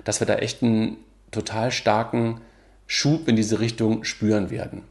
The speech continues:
Also da bin ich wirklich felsenfest von überzeugt, dass diese Art von Bezahlen auch das Bargeld ganz, ganz stark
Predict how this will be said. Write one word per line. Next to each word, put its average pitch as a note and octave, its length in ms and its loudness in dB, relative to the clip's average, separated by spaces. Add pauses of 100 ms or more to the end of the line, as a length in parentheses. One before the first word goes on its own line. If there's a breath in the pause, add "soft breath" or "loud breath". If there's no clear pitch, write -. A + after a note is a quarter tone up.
(100)
Also - 160 -2
da A2 60 4
bin A#2 120 2
ich - 260 -4
wirklich A#2 260 -2
felsenfest A#2 420 2
von G#2 100 0
überzeugt, G#2+ 520 2
dass - 220 -2 (260 loud breath)
diese B2+ 240 0
Art A2 220 0
von G2+ 420 -2
Bezahlen G2+ 580 0 (300 loud breath)
auch - 120 -2
das - 160 -2
Bargeld G2 440 2
ganz, G2+ 180 -2
ganz G2 160 -4
stark - 340 -2